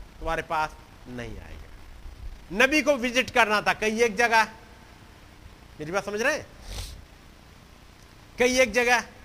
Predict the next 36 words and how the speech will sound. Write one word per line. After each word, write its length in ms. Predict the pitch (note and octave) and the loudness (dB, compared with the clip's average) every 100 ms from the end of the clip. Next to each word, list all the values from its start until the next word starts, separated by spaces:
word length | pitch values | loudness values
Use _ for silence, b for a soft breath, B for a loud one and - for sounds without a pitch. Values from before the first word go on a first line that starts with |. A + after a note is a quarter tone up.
| - - - - - | -20 -14 -12 -6 -2
नबी 240 | G3 A#3+ A#3+ | -2 -2 0
को 120 | A3+ | -2
विजिट 320 | G3+ A#3 A#3+ | -2 -4 0
करना 280 | B3 A3+ A#3 | 0 2 2
है, 260 | A3+ A3 G#3+ - - - - - | 2 -2 -6 -16 -18 -18 -16 -10
लोग 460 | D#3+ G3+ C#4+ D4 G3 | -4 6 8 8 6
जाने 260 | E3+ D#3 D#3 | 0 0 0
नहीं 160 | E3+ | -2
दे 140 | E3+ F3 | -2 -2
रहे। 160 | E3+ - - - - - - - - - - - - - - - - - - - - - - - - - - | -2 -6 -16 -20 -20 -20 -20 -20 -20 -20 -20 -20 -20 -20 -20 -20 -20 -20 -20 -20 -20 -20 -20 -20 -20 -14 4
साउथ 300 | F#3+ A#3 A#3+ | 6 6 2
अफ्रीका 400 | A3+ A3 G#3 G#3 | -2 0 2 2
में 160 | G#3+ | 2
भाई 160 | G3 G3+ | 0 0
ब्रैनम 260 | G3+ G#3 G#3 | 0 0 -2
कई 240 | G#3 G3 | -4 0
बार 180 | G3 G3 | 2 2
जाना 240 | F#3 F#3 | 0 -2
चाह 180 | F#3 F3 | -2 -2
रहे 180 | F3 F3 | -2 -6
थे, 240 | F#3 F3 - - - - - - - - - | -10 -12 -14 -20 -20 -20 -20 -20 -20 -16 2
हर 140 | G3+ | 4
बार 240 | G#3+ G3+ G3 | 8 6 4
कोई 200 | F#3+ F#3 | 0 -4
न 80 | F3 | -4
कोई 160 | F3+ | -4
रुकावट, 400 | D#3 D3+ D#3 E3+ - - - - - - - - - - - | -4 0 2 2 -2 -14 -20 -20 -20 -20 -20 -20 -20 -20 -6
और 100 | F#3 | -2
रुकावट 360 | E3+ G#3 G#3 A#3 | 0 2 2 0
करने 200 | G#3 G3 | -2 -2
वाला 240 | F#3+ F#3+ | -2 -2
कोई 280 | F#3 F3+ E3 | -4 -8 -10
नॉन 180 | D3+ D#3 | -8 -8
क्रिश्चियंस 400 | D#3 D#3 E3+ C#3 | -10 -14 -14 -14
नहीं 160 | C#3 B2 | -14 -16
थे। 280 | G#2+ - | -18 -20